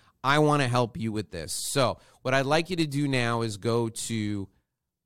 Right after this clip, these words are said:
revenue roadmap guide dot com, revenue roadmap guide dot com. That's where you can get your own revenue roadmap. You can fill out the questions that I have there for you. You can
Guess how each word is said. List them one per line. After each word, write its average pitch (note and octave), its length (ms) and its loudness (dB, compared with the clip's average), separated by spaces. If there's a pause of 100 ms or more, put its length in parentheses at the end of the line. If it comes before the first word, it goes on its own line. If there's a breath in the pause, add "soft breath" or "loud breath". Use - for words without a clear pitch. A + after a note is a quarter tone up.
(140)
revenue D3 760 2
roadmap A2+ 680 2
guide F#2+ 400 -4
dot F2 240 -10
com, B2+ 500 -2 (140)
revenue C3 500 0
roadmap A2 560 -2
guide F#2 540 -6
dot F2+ 260 -12
com. B2+ 440 -2 (360 soft breath)
That's C3 340 0
where C#3+ 140 -2
you B2+ 220 -4
can B2 240 -6
get G2+ 320 -6
your A#2+ 580 0
own C#3 640 2 (160)
revenue A#2+ 480 0
roadmap. C3 680 2 (280 soft breath)
You C3 160 -10
can A#2+ 160 -2
fill D3+ 340 2
out C3+ 320 4
the A2+ 100 -8
questions B2 680 -2
that G2+ 120 -2
I F2+ 140 -4
have A#2 360 -2
there B2+ 180 0
for A#2+ 280 -6
you. A#2 280 -4 (180 soft breath)
You A2+ 140 -10
can A2 180 -10